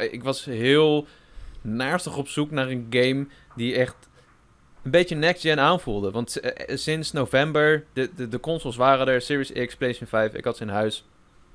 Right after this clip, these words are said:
En het was iets mooier. En de framerates waren hoger, maar ik had nog niet echt een nieuw gevoel. En,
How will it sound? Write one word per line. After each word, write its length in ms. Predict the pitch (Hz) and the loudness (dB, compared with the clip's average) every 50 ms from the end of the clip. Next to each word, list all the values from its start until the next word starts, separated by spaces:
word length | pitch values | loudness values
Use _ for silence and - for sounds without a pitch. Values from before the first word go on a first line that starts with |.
| - - - _ - - - - | -20 -20 -20 _ -14 -14 -12 -6
En 180 | - 117 117 | -4 -4 -4
het 100 | 110 101 | -4 -6
was 200 | 107 110 107 - | -8 -8 -8 -6
iets 100 | 120 107 | -8 -6
mooier. 560 | 117 139 156 170 170 156 143 143 139 139 139 139 - - - - - - - - | -2 0 2 4 4 4 4 4 4 2 2 -2 -8 -20 -20 -20 -20 -16 -6 -2
En 240 | 107 113 110 113 | 0 0 0 0
de 80 | 107 107 | -4 -6
framerates 480 | - - 143 143 147 147 135 135 131 120 | -2 0 0 0 2 2 0 0 2 2
waren 220 | 127 127 127 120 | 2 2 4 4
hoger, 400 | 113 117 120 117 - - 120 117 | 4 4 4 2 2 0 0 0
maar 140 | 117 117 113 | 2 2 0
ik 80 | 117 - | 0 0
had 100 | 135 123 | 0 -2
nog 120 | 120 113 | -2 -2
niet 200 | 139 135 131 - | -2 -6 -6 -4
echt 260 | - 120 127 123 - | 0 0 0 0 0
een 260 | 120 123 120 120 117 117 | -4 -4 -4 -2 -2 -2
nieuw 220 | 123 131 131 127 | 0 0 0 -2
gevoel. 460 | - - 117 - - 101 98 92 85 | -2 -6 -10 -8 -6 -6 -6 -4 -4
En, 180 | 107 110 110 | -4 -4 -6